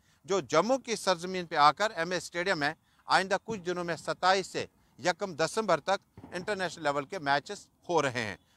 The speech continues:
थोड़ा सा कोशिश करेंगे कि इस स्टेडियम को थोड़ा सा दिखाने की। ये स्टेडियम जो है ये तमाशाइयों से खचाखच भरा होगा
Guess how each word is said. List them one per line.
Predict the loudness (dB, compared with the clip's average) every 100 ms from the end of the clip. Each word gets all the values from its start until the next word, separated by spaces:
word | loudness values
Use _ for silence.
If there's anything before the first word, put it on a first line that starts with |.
| _ 2
थोड़ा | 2
सा | 4 0
कोशिश | 0 0 -2 -2
करेंगे | -2 0 -2 -4 _ _ _
कि | -8
इस | -8 -10
स्टेडियम | -12 -8 -6 -6
को | -6 -10 -8 -2
थोड़ा | -2
सा | -2 -6
दिखाने | -6 -2 -2 -2
की। | -4 -10 _ _ -8
ये | -4 -4
स्टेडियम | -4 -4 -4
जो | 0
है | 2 0 -2 _ -10
ये | -8
तमाशाइयों | -4 2 2 2 -4
से | -2 -6
खचाखच | -6 -4 -2 -2 0
भरा | 6 6
होगा | 6 4